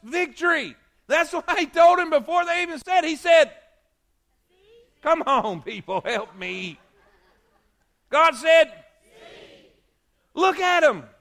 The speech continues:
They're hiding behind the walls. Look at 'em. They're scared to death. Look at 'em. They're shivering in their shoes. I've already given it to you." You know what we need to do?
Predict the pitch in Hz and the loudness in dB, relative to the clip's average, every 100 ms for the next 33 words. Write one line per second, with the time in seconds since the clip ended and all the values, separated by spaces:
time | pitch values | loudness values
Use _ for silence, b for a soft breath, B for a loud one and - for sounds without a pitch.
0 | _ _ _ - 320 285 349 370 359 359 | _ _ _ 0 2 4 4 4 2 0
1 | 320 370 359 349 359 381 381 294 127 - | 0 0 0 2 6 8 8 4 -2 -14
2 | _ _ _ - 302 370 - 349 311 233 | _ _ _ -6 0 0 0 -2 0 -2
3 | 190 311 311 - 349 359 359 349 339 370 | -4 -4 -6 -4 2 4 2 -4 -2 0
4 | 339 - - _ _ _ - 370 370 370 | 2 -2 -14 _ _ _ -2 0 0 0
5 | 359 302 196 - - 339 311 - 370 370 | 2 2 -2 -6 -2 -2 -2 -6 -4 -2
6 | 359 359 359 359 339 - 349 370 330 208 | -2 -2 -2 -2 -4 -6 -6 -4 -4 -8
7 | - - 330 330 370 392 392 381 359 311 | -10 2 2 6 8 8 8 2 -2 -6
8 | 320 359 330 269 - 247 160 107 _ _ | -8 -8 -8 -10 -10 -10 -10 -14 _ _
9 | _ _ - 247 285 277 285 277 262 226 | _ _ -12 -4 -4 -4 -10 -12 -12 -10
10 | 285 285 | -10 -10